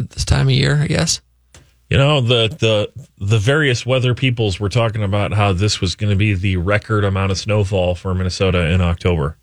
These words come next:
Speaker 1: Ooh.
Speaker 2: Just
Speaker 1: Let's
Speaker 2: between the two snowstorms that we've gotten this week.
Speaker 1: <laughs>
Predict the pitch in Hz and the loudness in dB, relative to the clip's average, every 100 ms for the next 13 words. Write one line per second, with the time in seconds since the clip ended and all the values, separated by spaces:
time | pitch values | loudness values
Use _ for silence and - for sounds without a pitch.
0 | - 67 - - - - _ _ - - | 0 0 0 -4 -12 -20 _ _ -8 0
1 | 160 131 107 113 104 98 - 117 110 - | 2 2 2 2 2 0 0 0 0 0
2 | 104 98 92 95 90 - 90 95 85 101 | 0 0 0 0 0 -2 0 0 0 0
3 | - 90 - 87 104 85 - - | 2 2 2 0 0 -2 -4 -14